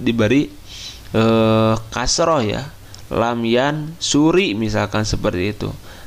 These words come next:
Tapi nanti ada beberapa, eh, kondisi yang memungkinkan si fi'il itu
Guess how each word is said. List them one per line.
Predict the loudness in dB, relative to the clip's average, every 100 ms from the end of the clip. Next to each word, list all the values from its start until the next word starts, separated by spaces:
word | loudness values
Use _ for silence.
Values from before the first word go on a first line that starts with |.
| -6
Tapi | -2 0
nanti | 0 0 -2 -2
ada | -2 -2 0 2 2
beberapa, | 0 0 0 -2 -2 0 0 0 0 -2 -4 -8 -12 -16 -16 -16 -6
eh, | 0 4 4 4 4 4 2 -2
kondisi | -2 0 2 0 0 0
yang | 0 2 0
memungkinkan | 0 2 4 2 0 -2 -2 -2
si | -2 -4
fi'il | 0 2 2
itu | 0 0 0